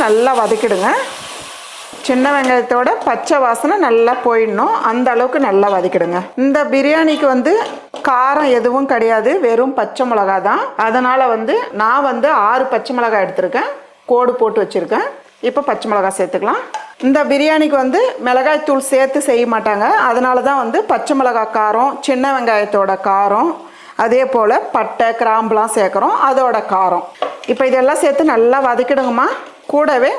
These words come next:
ஒரு கைப்பிடி அளவு புதினா சேர்த்துடலாம். இதையும் சேர்த்து வதக்கிட்டே இருக்கலாம். பாருங்க, சின்ன வெங்காயம் சேர்த்து இந்த அளவுக்கு வதக்கிடுங்க. இப்போ இது கூடவே நம்ம அரைச்சி வச்சிருக்க மசாலா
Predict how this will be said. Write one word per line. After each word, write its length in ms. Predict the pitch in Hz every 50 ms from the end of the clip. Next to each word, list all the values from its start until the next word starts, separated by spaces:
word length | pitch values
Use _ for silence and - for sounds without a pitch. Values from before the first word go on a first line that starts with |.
| - 240 262
ஒரு 120 | 285 294 302 294 -
கைப்பிடி 380 | 277 285 285 277 - 269 240 240 220
அளவு 160 | 214 247 349 415 - -
புதினா 240 | 247 214 247 247 233 262
சேர்த்துடலாம். 460 | - 165 156 - 165 175 202 277 427 508 - - - - _ _ - 226
இதையும் 260 | 214 240 240 247 247 -
சேர்த்து 220 | 208 202 202 370 440 392
வதக்கிட்டே 360 | 233 180 190 - 196 170 190 190
இருக்கலாம். 300 | 156 - 160 196 277 440 - - - - - - - - - - - - - - - - - - - - - - - - - - - - - - -
பாருங்க, 320 | 214 226 226 220 220 247 330 480 554 - - - - -
சின்ன 180 | 294 262 269 294 302
வெங்காயம் 420 | 294 285 269 254 254 240 233 240 -
சேர்த்து 300 | 262 247 262 262 262 427 508 - - 240
இந்த 120 | 262 247 247 240
அளவுக்கு 300 | 233 226 226 202 - 381 453 349
வதக்கிடுங்க. 480 | 196 185 190 185 185 170 165 170 208 294 480 571 - - - - - - - - - - - - - - - - - - - - - - - 214
இப்போ 140 | 220 - 226 214
இது 100 | 202 208 214 - -
கூடவே 360 | 247 262 262 247 247 233 254 262 247 214
நம்ம 200 | 190 190 226 320 508 554 - - - - - - - - - - 202
அரைச்சி 240 | 220 214 - - 349
வச்சிருக்க 380 | 311 285 302 277 233 214 240 339 480 415 269
மசாலா 300 | 202 190 226 202 190